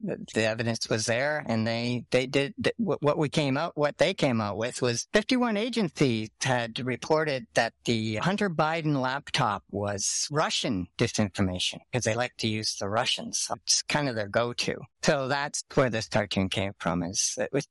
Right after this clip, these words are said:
seems to me that the, the F B I does spend a lot of time covering up for the Bidens, but, uh,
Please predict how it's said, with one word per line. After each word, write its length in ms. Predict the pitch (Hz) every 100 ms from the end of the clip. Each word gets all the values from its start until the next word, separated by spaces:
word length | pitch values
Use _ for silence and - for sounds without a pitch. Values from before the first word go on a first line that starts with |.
| -
seems 360 | 175 165 -
to 100 | -
me 220 | 139 127 110
that 220 | 107 - -
the, 280 | 113 104 101
the 120 | 120
F 120 | 120 -
B 160 | 117
I 300 | 113 113 107 -
does 260 | 143 151 156
spend 260 | - 185
a 60 | 165
lot 280 | 123 120 151
of 120 | 175
time 340 | - 160 185 190
covering 460 | 180 180 180 170
up 100 | 170 -
for 180 | 175 165
the 240 | 165 165 156
Bidens, 560 | 147 170 190 208 - -
but, 160 | 113 _ -
uh, 240 | 120 117